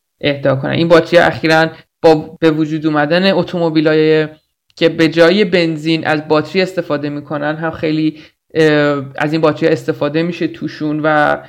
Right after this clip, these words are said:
خیلی از دولت‌ها، اه، مردم رو ترغیب می‌کنن که به جای اینکه خودروهای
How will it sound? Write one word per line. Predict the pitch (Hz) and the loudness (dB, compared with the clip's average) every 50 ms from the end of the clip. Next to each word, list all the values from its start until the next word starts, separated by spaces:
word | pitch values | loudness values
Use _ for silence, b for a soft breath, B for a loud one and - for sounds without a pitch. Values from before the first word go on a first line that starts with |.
| B B _ | B B _
خیلی | _ - - 180 180 180 175 180 | _ -2 0 0 2 2 4 4
از | 180 170 170 165 165 | 4 4 4 2 0
دولت‌ها، | 170 165 160 156 151 151 147 147 147 - - - - 170 170 175 180 180 180 180 B B B _ _ _ _ - | 2 2 4 4 4 2 2 0 -2 -8 -10 -4 2 4 4 4 4 4 0 -2 B B B _ _ _ _ -2
اه، | 160 160 | 0 0
مردم | 160 160 160 156 156 156 175 175 | 2 2 2 2 2 0 -2 -6
رو | 170 | -6
ترغیب | 165 - 165 156 160 160 165 190 208 | -6 -2 0 0 0 0 0 -2 -2
می‌کنن | 208 220 196 - 190 180 | -2 -2 -2 0 0 0
که | 175 - | 0 -2
به | 170 151 160 | -2 -2 -2
جای | 151 165 175 | 0 0 0
اینکه | 180 190 185 208 | -2 -2 -2 -4
خودروهای | 196 185 - - - 180 165 156 151 156 156 156 165 170 180 185 185 185 | -4 -4 -6 -4 -2 -2 -2 0 0 -2 0 2 2 4 4 6 4 4